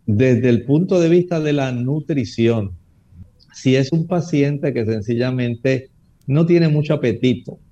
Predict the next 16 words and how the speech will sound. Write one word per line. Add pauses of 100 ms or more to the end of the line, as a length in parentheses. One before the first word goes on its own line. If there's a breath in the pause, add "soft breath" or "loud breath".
(160)
Básicamente
se
ha
tornado
inapetente. (560)
El
preparar
esta
infusión
de
una
cucharadita (340)
por
taza
de
agua